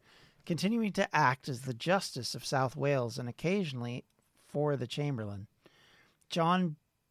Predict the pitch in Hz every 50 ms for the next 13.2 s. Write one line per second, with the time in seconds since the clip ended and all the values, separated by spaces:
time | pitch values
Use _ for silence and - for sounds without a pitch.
0 | _ _ - 185 160 131 - 160 170 196 190 151 - 135 120 110 110 120 123 113
1 | 120 - - 156 156 - 180 165 - - - 160 147 - - 170 165 170 151 -
2 | 123 117 117 107 117 120 - - - - - - - - 139 139 160 180 202 202
3 | 190 190 _ _ - - 156 160 170 151 - - 180 170 - - 123 - - 117
4 | 123 123 - - - - - - _ - - 160 143 143 - - 165 175 185 165
5 | 135 117 117 - - 143 143 123 - 139 131 143 - - _ _ - - - -
6 | _ _ - - 156 143 143 139 123 127 160 170 170 - 202 170 170 175 143 123
7 | 117 117 - - _ _ - 139 - - - - 147 151 147 143 143 - - -
8 | - 117 120 156 180 156 - - 127 120 131 - - - - 127 127 120 110 -
9 | 160 165 180 185 - - 165 151 151 160 - - - - 175 170 160 139 123 120
10 | 117 123 131 - _ _ - - - 135 143 - - 151 139 - - 151 131 127
11 | 120 123 147 160 147 127 117 110 113 120 _ - - - - - - _ - -
12 | - 135 139 143 143 139 - - 170 185 190 185 180 175 156 - 151 135 - -
13 | 123 127 - -